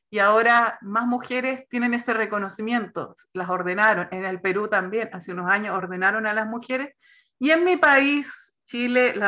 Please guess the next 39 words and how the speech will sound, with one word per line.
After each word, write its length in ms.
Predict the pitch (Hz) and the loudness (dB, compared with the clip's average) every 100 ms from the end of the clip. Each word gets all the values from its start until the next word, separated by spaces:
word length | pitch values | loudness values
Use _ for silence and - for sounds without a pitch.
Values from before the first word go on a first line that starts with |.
| 190 | 4
verdad 240 | 185 208 208 | 4 2 0
es 120 | - | -6
que, 480 | 220 196 170 - 175 | -4 -2 -4 -4 -6
eh, 80 | - | -2
han 100 | 196 | -2
estado 300 | 202 208 196 | 2 2 4
más 180 | 196 196 | 2 0
conscientes 560 | 190 180 208 196 202 | -4 -4 -6 -6 -4
de 140 | 185 185 | -4 -4
eso 320 | 180 208 208 _ _ _ - | -8 -10 -12 _ _ _ -6
y 100 | 208 | -4
hace 220 | 208 208 | -2 0
años 260 | 202 233 240 | 0 -2 -8
que 80 | 196 | -8
están 260 | - 196 | -4 0
ordenando 580 | 190 175 175 175 170 165 | 0 -2 -2 -2 -2 -4
mujeres. 720 | 165 156 - 143 139 - - _ _ _ _ _ _ _ _ _ | -6 -8 -10 -12 -16 -20 -20 _ _ _ _ _ _ _ _ _
Muchas 340 | 190 - 214 | -6 0 0
gracias 400 | 202 196 208 214 | 4 2 0 -4
por 140 | - 185 | -6 -8
sus 180 | 185 - | -6 2
palabras 680 | 180 202 226 226 247 240 - | 4 6 6 4 0 -4 -10
que, 380 | 202 180 - - | -8 -8 -8 -8
que 120 | 185 | -4
leo 160 | 185 202 | 0 2
ahí 160 | 196 185 | 0 0
en 100 | 170 | -6
el 180 | 170 | -8
chat 260 | - 240 - - _ - - _ | -2 -2 -2 -14 _ -20 -20 _
y 120 | 208 | -6
por 200 | 190 202 | -4 -2
tenerme 340 | 196 190 214 220 | 0 2 4 4
la 140 | 196 | 6
paciencia. 720 | 185 - 202 208 - 220 220 185 | 4 0 -4 -4 -2 2 2 2
Eh, 140 | - - | -4 -4
es 100 | 196 | -4
un 160 | 220 | 0
tema 180 | 220 220 | 4 6
apasionante. 840 | 190 - 185 226 196 175 185 220 | 4 2 2 2 2 0 -2 -2